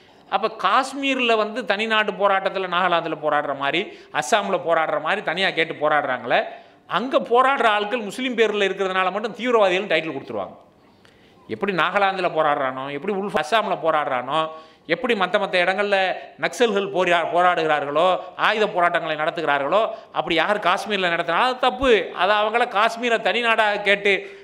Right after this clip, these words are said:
போராடக்கூடிய வேலையை செய்றாங்கன்னு பேசுங்க. ஆனா என்ன பேசப்படுது? அவங்களுக்கு மட்டும் தீவிரவாதின்னு title போட்டுருவாங்க. இதனால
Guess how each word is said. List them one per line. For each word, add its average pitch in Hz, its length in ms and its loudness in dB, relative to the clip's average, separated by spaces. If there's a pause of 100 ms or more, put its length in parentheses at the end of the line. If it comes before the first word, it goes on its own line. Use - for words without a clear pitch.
(140)
போராடக்கூடிய 202 580 4
வேலையை 202 260 2
செய்றாங்கன்னு 196 560 2
பேசுங்க. 190 260 0 (500)
ஆனா 220 120 -2
என்ன 233 220 0
பேசப்படுது? 202 380 -2
அவங்களுக்கு 185 440 0
மட்டும் 214 120 -8
தீவிரவாதின்னு 170 520 0
title 139 240 -4
போட்டுருவாங்க. 123 420 -6
இதனால 196 440 2